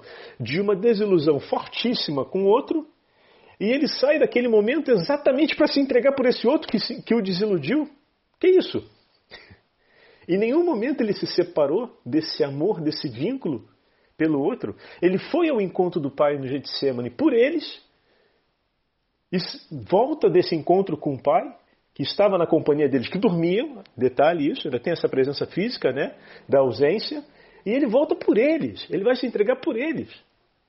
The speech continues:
Não houve uma fração de segundo em que o Senhor não fosse e não se fizesse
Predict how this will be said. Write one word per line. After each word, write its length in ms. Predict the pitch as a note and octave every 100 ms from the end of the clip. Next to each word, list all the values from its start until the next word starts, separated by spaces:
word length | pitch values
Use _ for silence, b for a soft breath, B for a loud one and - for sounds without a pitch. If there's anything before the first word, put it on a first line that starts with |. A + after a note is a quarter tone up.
| _ _ _ b b b b b b b
Não 220 | D#3+ B3+
houve 240 | C#4+ G#3+ C4+
uma 200 | E4+ C#4
fração 800 | - G#3+ - - - C#4+ A3
de 140 | C#3+ E3
segundo 760 | - G3 C#3 G3 G3+ F#3+ B3+ _ _ _ _ _ _ _ _ _ _ -
em 80 |
que 140 | C3+ E3
o 60 |
Senhor 560 | C#3+ D3+ C3 C#3+ E3 - - _ _ _ -
não 260 | A2+ C3 - - -
fosse 580 | G3 A#3+ - - C4+ - _ _ _
e 80 | B2+
não 200 | C3+ D#3
se 140 | -
fizesse 720 | - C#3+ A2+ D3 F#3+ - -